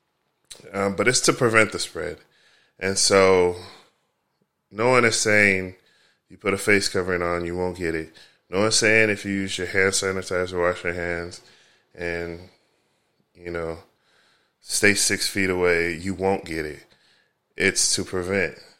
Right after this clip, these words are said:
So your, your chances of not getting it increase when you keep that six feet distance, when you use your hand sanitizer, when you have your face covering, you know, when you, you, you,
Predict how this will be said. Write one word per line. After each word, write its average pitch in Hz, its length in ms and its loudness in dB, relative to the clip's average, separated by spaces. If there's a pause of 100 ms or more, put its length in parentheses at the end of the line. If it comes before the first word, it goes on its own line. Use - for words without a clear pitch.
(260)
So 85 640 0 (1000)
your, 95 320 -6
your 95 140 -6
chances 113 880 0 (640)
of 98 140 0
not 101 380 4
getting 98 300 0
it 76 140 -2
increase 90 920 -2 (720)
when 113 420 0
you 95 360 -2 (420)
keep 98 320 -10
that 95 200 0
six - 360 -4
feet - 260 -12
distance, - 600 -8 (420)
when 107 280 -2
you 104 100 0
use 95 220 -4
your 90 100 -6
hand 85 240 -2
sanitizer, 82 720 -6
when 101 180 -6
you 104 120 -4
have 92 180 0
your 90 100 -6
face 85 300 -4
covering, 80 440 -12 (580)
you 87 140 -12
know, 85 180 -6
when 92 160 -6
you, 107 120 -2
you, 90 400 -8
you, 92 360 -12